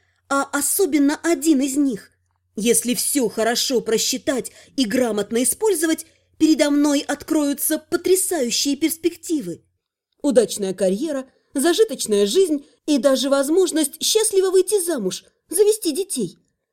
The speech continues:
Зелье — гарантия моей стабильной и идеальной жизни, а свой шанс я не упущу. Перспективы.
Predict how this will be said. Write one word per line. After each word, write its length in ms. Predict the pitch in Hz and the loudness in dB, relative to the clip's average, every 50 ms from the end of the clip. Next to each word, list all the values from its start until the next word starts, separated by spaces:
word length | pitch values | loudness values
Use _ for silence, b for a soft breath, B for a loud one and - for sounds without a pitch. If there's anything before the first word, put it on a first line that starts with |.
| _ _ - | _ _ -8
Зелье — 580 | 208 208 247 277 269 254 247 240 240 240 247 - | -2 2 2 4 4 4 4 4 4 4 4 2
гарантия 600 | 226 262 294 294 285 277 233 190 185 - 196 190 | 0 -2 0 0 0 -2 -2 -4 -2 -2 -2 0
моей 320 | 190 202 196 196 214 214 | 2 2 2 2 0 0
стабильной 720 | 208 - - 202 196 190 262 285 254 220 208 214 214 214 b b b b - | -2 0 0 0 0 2 0 0 0 2 2 2 2 0 b b b b -2
и 260 | 247 247 247 254 262 | 0 0 0 0 0
идеальной 460 | 202 185 277 262 247 240 240 262 277 | 0 2 2 2 2 2 0 -2 -2
жизни, 540 | 240 240 277 240 165 165 175 170 170 170 b b b b b b _ _ | -4 -4 -4 -4 -4 -4 -2 -4 -4 -6 b b b b b b _ _
а 180 | - 233 233 233 | -2 0 0 0
свой 300 | 233 - 302 392 415 381 | 0 0 2 2 2 2
шанс 400 | - - 381 339 330 320 - - | 2 2 0 0 0 -2 -4 -2
я 160 | - 302 392 415 | 0 0 2 2
не 120 | 359 320 | 2 2
упущу. 600 | 302 277 - 247 220 - - - 208 196 190 190 _ _ _ _ _ _ _ _ _ _ | 0 0 -2 -4 -4 -4 -6 -6 -8 -8 -10 -12 _ _ _ _ _ _ _ _ _ _
Перспективы. 1000 | - 285 269 - - - 240 226 233 - - 415 453 415 370 370 359 349 339 | 2 2 2 0 -2 -6 -6 -8 -6 -6 0 2 2 2 4 4 2 2 0